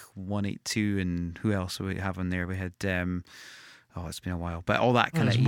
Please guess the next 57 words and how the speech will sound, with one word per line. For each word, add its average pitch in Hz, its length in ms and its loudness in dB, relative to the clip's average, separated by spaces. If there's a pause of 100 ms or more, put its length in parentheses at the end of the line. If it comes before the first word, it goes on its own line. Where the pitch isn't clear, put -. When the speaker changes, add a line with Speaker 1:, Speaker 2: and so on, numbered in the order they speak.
Speaker 1:
era 139 100 4
Speaker 2:
Motorhead 135 280 4
and 135 80 4
all 160 160 6
the 139 60 6
Speaker 1:
songs. - 60 0
Speaker 2:
good 110 120 4
stuff. 104 260 0
Just, - 260 0
yeah, 165 200 2
bring 170 260 4
back 160 180 6
the 139 60 2
retro. 123 140 4
Speaker 1:
Two 120 60 6 (100)
thousand 110 160 4
and 107 160 2
one. 104 320 2 (220)
Really 113 200 0
good. 113 160 2 (400)
Uh, 156 280 8
verified 185 360 6
Twitter 202 200 4
user 190 220 4
Jeff 196 260 4
Grubb 208 240 4
has 196 120 6
tweeted, 202 340 2
"The 170 80 4
Direct 165 420 4
is 151 280 4
in 151 100 4
the 139 80 4
final 202 260 4
stages 156 300 4
of 135 80 0
putting 135 260 2
the 123 60 4
video 123 220 2
presentation 113 560 0
together. 110 440 2
Nintendo 110 440 2
is 101 80 0
deep 143 240 -4
in 113 40 2
the 98 60 2
process 101 420 -2
of 101 120 -4
putting 147 260 0
the 104 60 2
event 98 180 0
together 98 320 -2
based 104 300 0
on 104 80 0
what - 100 -4
we've 98 140 -4
heard. 156 340 2